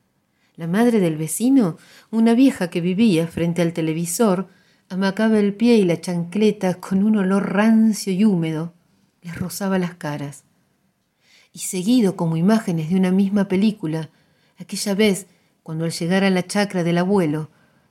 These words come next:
había lauchas muertas por toda la casa, algunas ahogadas en los botellones de aceite que el abuelo ponía como trampa.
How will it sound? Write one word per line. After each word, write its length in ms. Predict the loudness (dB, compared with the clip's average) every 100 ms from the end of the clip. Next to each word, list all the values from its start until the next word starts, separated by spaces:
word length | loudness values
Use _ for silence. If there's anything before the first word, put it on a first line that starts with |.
| _
había 300 | -12 -4 0
lauchas 560 | 2 2 0 -4 -10 -2
muertas 480 | 0 2 -2 -8 -14
por 240 | -6 -6 -6
toda 440 | -8 -4 0 0
la 120 | 0 -2
casa, 460 | -4 -6 -10 -14 _ _ _ _ _ _ _ _ _
algunas 640 | -10 -6 0 2 2 0
ahogadas 480 | -2 2 4 4 0
en 80 | -4
los 140 | -4
botellones 580 | -4 -6 -6 0 0 0
de 60 | -2
aceite 580 | -2 -2 -2 -2 -6
que 80 | -4
el 80 | -2
abuelo 360 | 0 0 0 0
ponía 420 | 0 0 0 -2
como 240 | -4 -4
trampa. 540 | -4 -6 -6 -8 -12